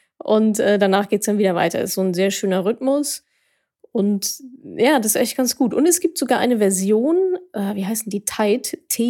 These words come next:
I D E, ähm, mit so schönen Naturhintergrundgeräuschen. Also dann hast du noch so Regenprasseln oder irgendwie so Katzenschnurren, ist ja mein Favorit. Ähm, <laughs> ja, also ich glaub, da gibt's ein paar. Und, ähm,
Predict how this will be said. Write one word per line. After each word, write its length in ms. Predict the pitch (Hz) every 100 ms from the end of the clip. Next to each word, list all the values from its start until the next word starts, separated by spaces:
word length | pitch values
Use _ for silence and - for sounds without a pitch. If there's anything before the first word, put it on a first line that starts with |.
| -
I 220 | 214 214
D 200 | 190 208
E, 420 | 175 208 202 269 349 _ _ _ _ _ _
ähm, 500 | 202 208 214 208 214 -
mit 260 | 208 202
so 160 | - 214
schönen 400 | - 233 220 220
Naturhintergrundgeräuschen. 1160 | 208 214 302 269 277 214 190 185 170 165 - 208
Also 180 | 175
dann 80 | -
hast 140 | 196 -
du 40 |
noch 80 | 202
so 140 | 196
Regenprasseln 840 | 311 320 262 254 247 240 233 233
oder 180 | 214 214
irgendwie 240 | 254 202 233
so 120 | 208
Katzenschnurren, 840 | - 311 - 240 - 220 220 220
ist 120 | 208
ja 80 | -
mein 180 | 226 226
Favorit. 500 | - 208 214 220 208 _ _ _ _ _ 277
Ähm, 420 | 233 220 240 233 220 - - - - - -
<laughs> 680 | - - - - - - -
ja, 280 | 208 196 202
also 220 | 214 202
ich 100 | 208
glaub, 140 | 247
da 80 | 240
gibt's 280 | 208 240 -
ein 100 | 240
paar. 360 | 226 220 220 -
Und, 360 | 233 254 - -
ähm, 760 | 214 220 214 214 202 - -